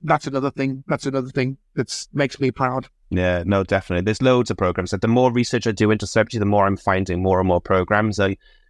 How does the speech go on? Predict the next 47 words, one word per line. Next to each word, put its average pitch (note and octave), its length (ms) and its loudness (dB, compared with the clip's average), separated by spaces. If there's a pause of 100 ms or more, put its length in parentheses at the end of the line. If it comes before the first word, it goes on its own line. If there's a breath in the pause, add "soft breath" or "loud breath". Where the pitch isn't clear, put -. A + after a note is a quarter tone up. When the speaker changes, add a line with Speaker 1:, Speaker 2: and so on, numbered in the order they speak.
(160)
Speaker 2:
nobody F#3 320 4
wants B2+ 300 0
a B2+ 60 2
brand G#2+ 380 0
to G#2+ 60 -4
kind G2+ 160 0
of F#2+ 60 -2
shove G2+ 220 0
it F#2+ 40 -2
in F#2 60 -2
your F#2+ 80 -2
face G2 240 -2
when G#2 60 0
you G2 60 0
go F#2 140 2
on. G2+ 80 2
I'm A2+ 80 -2
like, G#2+ 100 -4
"Look D3+ 120 0
at G3 40 2
all G3+ 40 2
the F#3 80 2
good G#3 160 2
we F3 100 2
do. D3 220 2
We're E3 180 2
good G3+ 200 0
people, D#3+ 300 2
honest." C3 200 0
Nobody C#3 280 0
wants A2+ 320 0
that. A#2 280 2
So A#2 100 0
I - 20 0
think A2 200 -2
it's G2 100 -2
great A2 220 2
that G#2 80 -2
it G#2 60 4
is G#2+ 140 2
quite - 300 -2
subtly G#2 380 0
told G2+ 300 2
and F#2+ 80 -4
it's D#2+ 80 -8
casually G#2 360 -2
told. A#2 320 0